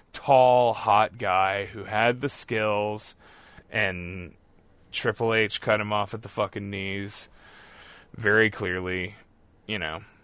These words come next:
One of the, one of the worst victims of, of Hunter.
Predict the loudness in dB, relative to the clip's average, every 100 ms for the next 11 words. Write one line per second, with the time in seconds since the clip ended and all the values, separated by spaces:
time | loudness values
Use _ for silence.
0 | _ -2 2 4 4 4 4 2 2 2
1 | 2 2 -2 -4 -8 -6 -10 -10 -12 -14
2 | -14 -14 -18 _ _ -8 -6 -8 -8 -8
3 | -6 -8 -8 -12 -12 -14